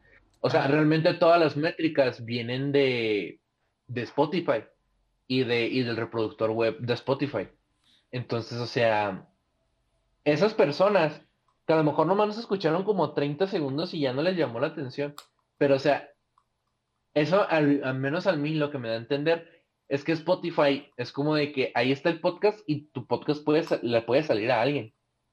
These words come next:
Speaker 1: ¿sabes? Y si le, y si le sale y lo quiere ver porque le llama la atención, o sea, pues lo va a ver,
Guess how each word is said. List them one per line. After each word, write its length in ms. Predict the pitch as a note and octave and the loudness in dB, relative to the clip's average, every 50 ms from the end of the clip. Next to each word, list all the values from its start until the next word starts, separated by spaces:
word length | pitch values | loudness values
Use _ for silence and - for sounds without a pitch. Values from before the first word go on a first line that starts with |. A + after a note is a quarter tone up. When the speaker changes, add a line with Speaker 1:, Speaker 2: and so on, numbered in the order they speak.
| _ - | _ -2
Speaker 1:
¿sabes? 300 | C#3 C#3+ D#3+ D#3 D3+ D#3 - | 2 2 2 2 0 -4 -10
Y 100 | B2 A2 | -10 -8
si 120 | - A#2 | -6 -4
le, 220 | A2 G#2 G2+ G2 - | -2 0 -2 -2 -4
y 160 | - C3 A2+ | -6 -10 -8
si 140 | - - A#2 | -6 -4 -2
le 120 | A2 G#2 | -2 -2
sale 260 | - - C#3+ D3+ D3+ D3+ | 0 2 2 4 4 4
y 60 | C#3 | 2
lo 160 | A#2+ G#2+ - | 0 -2 -4
quiere 200 | - B2+ B2 C#3 | -4 0 2 2
ver 260 | D3 D3 C#3+ D3 - - - - - _ _ _ | 4 2 2 0 -4 -12 -20 -20 -20 _ _ _
porque 260 | - C3+ C3 - B2+ | -2 -2 -2 0 -2
le 100 | A2+ G#2 | -2 0
llama 220 | G2+ G2+ A#2 C#3+ D#3+ | 0 0 2 2 2
la 100 | F3 E3+ | 2 2
atención, 680 | E3 A#2+ G#2 G2 F#2+ - D3+ D#3+ E3 D#3 D#3 - _ _ _ _ _ _ _ _ _ _ _ _ - | 0 -2 -6 -6 -6 -4 -2 -2 -2 -2 -6 -10 _ _ _ _ _ _ _ _ _ _ _ _ -18
o 80 | G#2+ | -12
sea, 180 | - - G2+ - | -8 -8 -8 -8
pues 100 | - G2 | -6 -6
lo 80 | F#2+ F#2+ | -4 -2
va 100 | F#2+ G2+ | -2 -2
a 20 | |
ver, 300 | G#2 A2 C3+ - - _ | -2 -2 -4 -6 -10 _